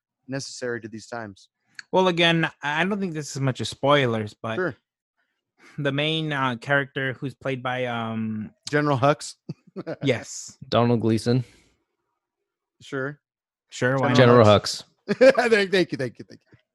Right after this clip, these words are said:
Speaker 2: He talks about how he found all of his information to make A I, 'cause this movie is about m-, A I and how scary it will become. <laughs>
Speaker 3: Okay, we're talking
Speaker 1: We're
Speaker 3: about
Speaker 1: talking
Speaker 3: Oscar
Speaker 1: about Poe
Speaker 3: Isaac.
Speaker 1: Dameron.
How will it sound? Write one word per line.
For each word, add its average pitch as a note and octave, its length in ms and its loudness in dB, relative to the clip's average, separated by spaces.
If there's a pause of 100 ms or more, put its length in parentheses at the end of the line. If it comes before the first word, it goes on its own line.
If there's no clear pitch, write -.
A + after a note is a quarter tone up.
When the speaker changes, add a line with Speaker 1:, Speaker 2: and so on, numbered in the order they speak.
(1080)
Speaker 2:
He A#3 440 4
talks G3+ 340 4
about F3 500 2
how D3+ 480 4
he E3 540 0
found G3+ 800 0
all F3 220 -2
of F3+ 140 0
his D3+ 180 0
information D3+ 720 -4
to C#3+ 60 0
make C3+ 280 0
A C3 180 -2
I, A#2+ 420 -4
'cause C#3+ 180 -2
this C#3 200 -2
movie C#3 420 -2
is B2+ 120 -4
about A#2+ 380 -4
m-, B2 240 -2 (120)
A C3+ 180 0
I A#2+ 320 -4
and B2+ 260 -8
how A#2 220 -12
scary A#2+ 540 -8
it G2 60 -12
will A#2 200 -10
become. A#2+ 580 -8
<laughs> - 80 -6
Speaker 3:
Okay, G#3 320 6
we're G#3 100 8
talking - 240 6
Speaker 1:
We're D3 60 4
Speaker 3:
about C3+ 140 8
Speaker 1:
talking B2+ 60 6 (100)
Speaker 3:
Oscar B2 120 4
Speaker 1:
about A#2 120 8
Poe A#2 60 8
Speaker 3:
Isaac. D3 140 6
Speaker 1:
Dameron. C3 480 0